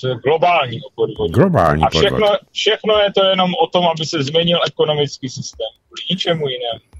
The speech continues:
Speaker 1: Ale zase, jak říkám, já jsem to dneska se bavil se synem a já mu říkám, "Hele, buďme ještě rádi za covid, protože to je substituce třetí světové války."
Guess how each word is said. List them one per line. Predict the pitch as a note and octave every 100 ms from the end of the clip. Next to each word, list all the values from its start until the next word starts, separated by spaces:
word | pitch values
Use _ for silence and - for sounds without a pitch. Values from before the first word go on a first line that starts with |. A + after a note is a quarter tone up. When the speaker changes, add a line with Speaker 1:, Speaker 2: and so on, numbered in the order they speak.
| - - - _ -
Speaker 1:
Ale | E3+
zase, | G3+ A3 A#3
jak | G3+
říkám, | E3 G3 A3 G#3 G#3
já | F3
jsem | F3 F#3+
to |
dneska | F#3+ F3 F#3+
se | E3+
bavil | E3+ E3+ E3
se | D3+
synem | D3 F3 E3+
a | D#3 D3+
já |
mu | D3+ D3
říkám, | D3 D#3 C#3+ C3 _ _ _ _ -
"Hele, | G3+ F#3
buďme | D3+ F#3 A3 A#3
ještě | G#3+ - G#3+
rádi | G3+ G3 C3
za | D3 F3
covid, | F3 F3 -
protože | E3 E3+ E3
to | F3+
je | F3
substituce | - E3 - E3+ D#3+ - D#3
třetí | - C#3 D3
světové | D#3 C#3 C3+ A#2
války." | A#2+ C3+ - C3+